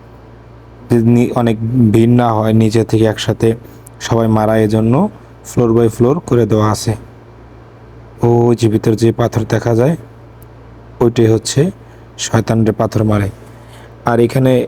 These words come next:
শয়তান সবসময় থাকে না, এখানে শুধু তিন দিন থাকে। তিন দিন, যে তিন দিন হাজিরা পাথর মারে, এই তিন দিনই শুধু শয়তান এই পাথরের ভিতরে থাকে, তাছাড়া বাকি টাইম এটা শয়তান থাকে না। আমি যতটুকু শুনলাম,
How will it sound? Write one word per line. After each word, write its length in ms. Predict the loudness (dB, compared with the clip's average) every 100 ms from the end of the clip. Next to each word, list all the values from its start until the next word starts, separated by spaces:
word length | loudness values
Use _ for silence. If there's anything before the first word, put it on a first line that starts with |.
| -8 -8
শয়তান 340 | -4 -2 -2
সবসময় 400 | -2 -2 -2 -2
থাকে 260 | 0 -2 0
না, 160 | -2 -4 -10 -20 -20 -20 -20 -20 -8
এখানে 280 | -4 -2 -2
শুধু 280 | 0 2 2 2
তিন 240 | 2 4
দিন 180 | 4 2
থাকে। 360 | 0 -2 -2 -4 -6 -20 -20 -20 -20 -20 -20 -4
তিন 220 | 0 2
দিন, 280 | 2 0 0
যে 160 | 0 0
তিন 220 | 2 2
দিন 140 | 2
হাজিরা 460 | 2 2 2 2 0 -2
পাথর 280 | -4 -2 -2
মারে, 300 | 0 0 -2 -8 -20 -20 -6
এই 80 | -4
তিন 220 | 0 2 2
দিনই 200 | 2 2
শুধু 440 | 0 2 2 0
শয়তান 480 | -4 -4 -2 -2 -4 -12 -20 -20 -6
এই 100 | -4
পাথরের 380 | -2 -2 0 2
ভিতরে 280 | 2 0 -2
থাকে, 340 | -2 -4 -6 -8 -18 -20 -20 -20 -20 -10
তাছাড়া 340 | -6 -2 -2
বাকি 260 | 0 0 0
টাইম 240 | 0 0
এটা 340 | 0 0 -2 -2 -8 -20 -20 -20 -20 -6
শয়তান 280 | -4 -2 -2
থাকে 280 | -2 -2 -2
না। 180 | -2 -6 -14 -8
আমি 160 | -2 2
যতটুকু 440 | 2 0 -2 0
শুনলাম, 480 | -2 0 2 2 0